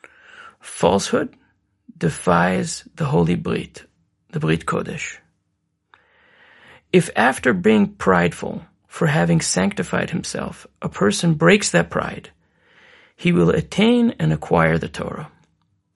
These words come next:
Crying out to God eliminates distracting thoughts. Studying the four sections of the Shulchan Aruch eliminates distracting thoughts. Thinking about a Torah insight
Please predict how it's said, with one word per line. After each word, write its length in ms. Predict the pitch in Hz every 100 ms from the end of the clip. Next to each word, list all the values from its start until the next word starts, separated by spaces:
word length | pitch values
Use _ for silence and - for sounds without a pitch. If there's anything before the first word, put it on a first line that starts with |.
| _ _ _ _ _
Crying 400 | - 185 196 101
out 220 | 87 90 -
to 80 |
God 440 | 80 80 - 78 78 _
eliminates 800 | 80 80 80 82 78 78 - -
distracting 640 | - - - - - - -
thoughts. 560 | - - - - - _ _ _ _ _ - - _
Studying 720 | - - - 175 196 208 214
the 80 | 175
four 260 | - 170 87
sections 640 | - 82 - - 82 156
of 160 | - 156
the 60 |
Shulchan 420 | 151 - 165 165 160
Aruch 360 | 156 190 220 - _ - - - -
eliminates 760 | 156 151 165 170 160 - - - -
distracting 600 | - - - - - 170
thoughts. 560 | - - 156 - - - _ _ _ _ _ _ _ - - - _
Thinking 500 | - 247 254 269 226
about 240 | 185 185
a 60 | 165
Torah 320 | - 190 175
insight 560 | - 185 175 - 160